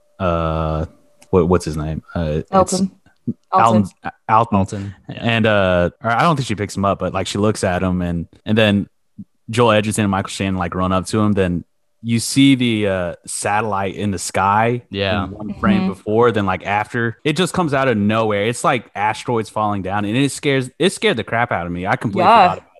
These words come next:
Speaker 1: that scene. I, like, I jumped at that one. I was like, "Oh, that was pretty tense." I
Speaker 3: You're like, "Oh, shoot."
Speaker 1: That was, that was, that was good. I enjoyed that. Um, and that, that was the scene that, that stood out to me when it, when you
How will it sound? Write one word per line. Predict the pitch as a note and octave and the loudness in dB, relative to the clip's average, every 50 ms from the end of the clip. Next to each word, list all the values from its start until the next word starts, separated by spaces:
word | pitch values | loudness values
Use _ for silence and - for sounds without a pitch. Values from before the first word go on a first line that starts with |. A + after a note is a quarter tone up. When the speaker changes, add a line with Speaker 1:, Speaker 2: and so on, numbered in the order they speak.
| _ - | _ -10
Speaker 1:
that | F2 E2+ - | -10 -10 -8
scene. | - F2 F2 F2 F2 F2 - _ - | -8 -8 -6 -4 -4 -6 -6 _ -2
I, | G2 | 0
like, | G2 F2 E2+ - _ _ - | 0 0 0 -4 _ _ -2
I | F#2+ A#2 | 0 0
jumped | A2+ - - G2+ G#2 - F2+ | 0 2 2 2 2 2 0
at | E2 - | -2 -2
that | D#2+ C#2+ D#2+ | -2 0 2
one. | E2 E2 D#2 | 2 2 0
I | D2 | -2
was | - - | -4 -8
like, | - - - _ _ _ _ _ _ _ - | -10 -12 -16 _ _ _ _ _ _ _ 0
"Oh, | C#3+ | 2
that | C#3+ C3 | 4 4
was | C#3 - | 2 2
pretty | - C#3 B2+ | -2 -4 -2
tense." | - E3+ E3+ - - | 0 0 -2 0 -2
I | - G2 G2 | -4 -6 -4
Speaker 3:
You're | F#2+ - A2+ | 0 2 4
like, | A2 G#2 - - | 4 4 2 0
"Oh, | - C#3+ C#3 A2 | 0 0 0 2
shoot." | - - - - - - - - F3 F#3 G3+ - - - - _ _ _ _ _ _ - | 0 -2 -4 -4 -6 -6 0 2 4 4 4 0 -4 -10 -12 _ _ _ _ _ _ -2
Speaker 1:
That | - G#2 | 0 0
was, | A2+ G#2+ F#2+ | 0 0 -2
that | - - A2+ | -2 0 2
was, | B2 A#2+ A2 - - - _ | 2 2 2 -2 -8 -14 _
that | - | -4
was | A2+ A#2 A2 | -4 -2 0
good. | A#2+ A#2+ G2+ | 2 2 2
I | F2 E2+ | 2 2
enjoyed | F2 F2+ F#2 F2 D#2+ | 0 2 0 0 0
that. | - D2 C#2+ D2 - _ - - - | -2 -4 -6 -6 -8 _ -16 -10 -8
Um, | G#2 F#2 E2+ E2 E2 D#2+ F2+ - - | -6 -6 -4 -4 -4 -4 -6 -4 -2
and | G2 F2+ F2 F2 E2+ D2 - - | 0 0 2 0 0 -2 -4 -4
that, | - B2 B2+ - B2 | -2 -2 0 2 2
that | C3+ C#3 | 4 4
was | C#3 B2+ G#2+ | 4 4 2
the | G2+ | -2
scene | F2+ - G#2 F#2+ | -2 -2 0 0
that, | F2+ E2 - - | 0 -2 -2 -4
that | F#2 F2+ - | -4 -4 -4
stood | - F#2 F2 | -4 -4 -4
out | E2+ D#2+ - | -4 -4 -4
to | - | -6
me | E2 D#2+ D#2+ | -6 -6 -6
when | D#2+ D#2+ D#2+ D#2 | -6 -6 -6 -8
it, | - - _ _ | -8 -10 _ _
when | G#2+ G2+ F2+ | 2 4 4
you | F2 F2 D#2+ | 4 2 0